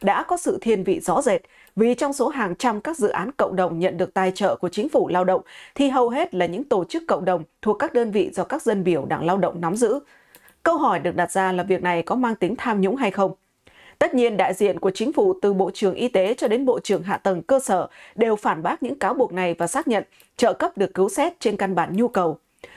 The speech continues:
Tuy vậy, theo bà Kate Griffiths của Viện Nghiên cứu Chính sách Công, thì việc trợ cấp tài chính cho những dự án cộng đồng tại những đơn vị để nhằm vào nhóm cử tri ủng hộ thì đó là một hình thức mua phiếu. Bà Griffiths nói rằng việc trợ cấp cho các dự án cộng đồng cần phải được cởi mở,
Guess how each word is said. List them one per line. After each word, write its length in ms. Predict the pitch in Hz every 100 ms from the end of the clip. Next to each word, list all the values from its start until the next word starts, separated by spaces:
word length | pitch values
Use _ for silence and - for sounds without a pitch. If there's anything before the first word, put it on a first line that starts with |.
| - -
Tuy 100 | 330
vậy, 240 | 254 196 196
theo 100 | 247
bà 220 | 208 185
Kate 200 | 285 294
Griffiths 480 | 302 320 320 330 -
của 180 | 196 180
Viện 220 | 202 202
Nghiên 140 | 233
cứu 160 | 208 214 -
Chính 180 | 208
sách 200 | 240 339
Công, 220 | 226 190 170 -
thì 140 | - 254
việc 240 | 240 240
trợ 160 | 254 -
cấp 180 | 302 -
tài 200 | 226 190
chính 280 | 190 185 247
cho 100 | 277
những 180 | 202 277
dự 120 | 226
án 240 | - 185
cộng 240 | 294 214 185
đồng 200 | 190 156
tại 100 | 175
những 200 | 170 247
đơn 180 | 220 202
vị 240 | 190 - - - -
để 160 | 202
nhằm 240 | 190 196 185
vào 120 | 175
nhóm 200 | 175 277
cử 200 | 214 185
tri 160 | - 226
ủng 200 | 185 185
hộ 260 | 180 202 - -
thì 140 | 233 220
đó 280 | 185 190
là 100 | 311
một 100 | 208 196
hình 140 | 165
thức 220 | 160 330
mua 180 | 196 196
phiếu. 320 | 190 170 180 - _ _ - -
Bà 180 | 208 220
Griffiths 460 | 262 330 339 349 196
nói 160 | 233
rằng 240 | 285 190 170 - -
việc 200 | 233 -
trợ 140 | -
cấp 180 | - 349
cho 120 | - 240
các 180 | 302
dự 80 | 233
án 220 | 196 170
cộng 240 | 285 214 190
đồng 200 | 185 160
cần 160 | 175
phải 140 | 160 165
được 200 | 180 180
cởi 200 | 190 170
mở, 240 | 175 156